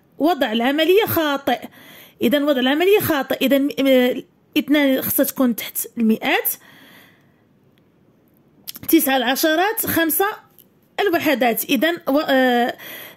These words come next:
خطأ آية في وضع العملية، خطأ آية في وضع العملية. إذا الحصة الثانية،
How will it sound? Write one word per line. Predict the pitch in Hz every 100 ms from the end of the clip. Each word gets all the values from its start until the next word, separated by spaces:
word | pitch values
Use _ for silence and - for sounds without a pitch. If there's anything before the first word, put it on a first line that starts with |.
| _ -
خطأ | 294 320
آية | 320 - 277 262 320 -
في | - 294 294 320 381 427 - _ _ _ _ -
وضع | 254 277 220 302 480 - _ _ _ _ _ _ _ _ _ _ _ _ _ _ _ _ _ _ _ -
العملية، | 302 277 277 269 233 226 214 214 _ _ _
خطأ | - - 240 240 - 233 - _ _ _ _ _ _
آية | 262 269 226 233 381 - -
في | - 311 302
وضع | 294 247 254 403 453
العملية. | 302 269 277 254 226 226 196 - - - - - - _ _ _ _
إذا | 285 262 311 277 269
الحصة | 262 269 339 -
الثانية، | 311 - 269 254 269